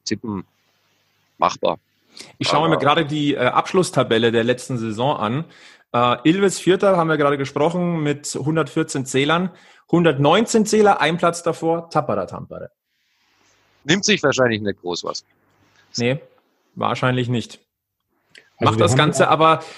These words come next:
Speaker 2: auch interessant. Wir haben ja, wir haben sie gerade angesprochen. Der E H C hatte durchaus schon einige Male gegen skandinavische Teams gespielt und war selten, selten wirklich unterlegen. Das waren normalerweise größtenteils Spiele auf Augenhöhe.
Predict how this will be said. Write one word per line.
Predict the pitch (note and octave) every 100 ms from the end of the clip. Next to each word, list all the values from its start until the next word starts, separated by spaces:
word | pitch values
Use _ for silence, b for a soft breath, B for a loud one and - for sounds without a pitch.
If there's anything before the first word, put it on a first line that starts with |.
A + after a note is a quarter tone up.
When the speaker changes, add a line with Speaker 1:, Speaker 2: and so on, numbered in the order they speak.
| B
Speaker 2:
auch | - D3
interessant. | - D#3 D#3+ C3+ D#3+ E3+ B2+
Wir | C#3+
haben | C#3+
ja, | C#3 A2+ B2
wir | C3 B2+ B2+ C#3
haben | D3
sie | D3
gerade | C#3 C3+
angesprochen. | D3+ F3+ - A2+ A#2+ A2+ G2+ A2+ -
Der | C3+ A#2
E | C#3
H | C#3
C | D3+ C#3
hatte | C#3 C#3
durchaus | D3 D#3 C#3+
schon | D3
einige | C#3 E3+ D#3
Male | C#3+ C#3 C#3+
gegen | C#3 C#3+
skandinavische | C#3+ C#3+ C#3 C3+ C#3 D#3 D3 C3+
Teams | D#3+ D#3+ -
gespielt | C3 - C3+ D#3 G3+ - b b b -
und | D#3+ C3+
war | C#3+ C#3+
selten, | A2+ A2+ D#3+ G#3+ - - C3+ A2 F#2+ - _ _ _ -
selten | A2 C#3+ G3+ G3+ F3 F3 E3+ _ -
wirklich | B2 D#3 D#3 C#3
unterlegen. | C3 C3+ D3 C3 F#2 - -
Das | A2+ B2+
waren | C#3
normalerweise | D#3 B2+ B2 F#3 D#3+ D#3+ D#3+ E3 D3+
größtenteils | B2+ D3+ E3 E3+ D3+ D3+
Spiele | - - D#3+ D#3+ G#2
auf | C#3
Augenhöhe. | C3+ B2+ D#3+ F3 E3 E3+